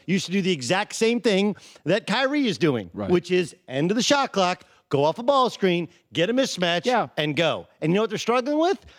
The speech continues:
Speaker 1: There's just not mismatches against Milwaukee.
Speaker 2: Right.
Speaker 1: Hey, newsflash, Milwaukee was the best defensive team in the N B A in the regular season,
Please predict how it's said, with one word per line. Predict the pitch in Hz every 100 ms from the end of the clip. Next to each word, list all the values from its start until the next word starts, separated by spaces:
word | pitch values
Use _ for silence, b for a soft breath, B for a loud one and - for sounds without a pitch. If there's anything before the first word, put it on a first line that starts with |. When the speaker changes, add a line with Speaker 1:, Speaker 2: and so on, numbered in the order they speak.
| b b -
Speaker 1:
There's | 202
just | 277
not | 302 254
mismatches | 285 262 254 214 -
against | 170 165 147
Milwaukee. | 143 135 127 - 101
Speaker 2:
Right. | 143 131 98 -
Speaker 1:
Hey, | 294 285
newsflash, | 190 254 320 - 233 226 -
Milwaukee | 214 277 247
was | 269 190
the |
best | 180 190 240 -
defensive | 220 202 214 196
team | 160 196 196
in | 175
the | 170
N | 175
B | 160 165
A | 170
in | 170
the | 143
regular | 170 220 240
season, | - 240 214 240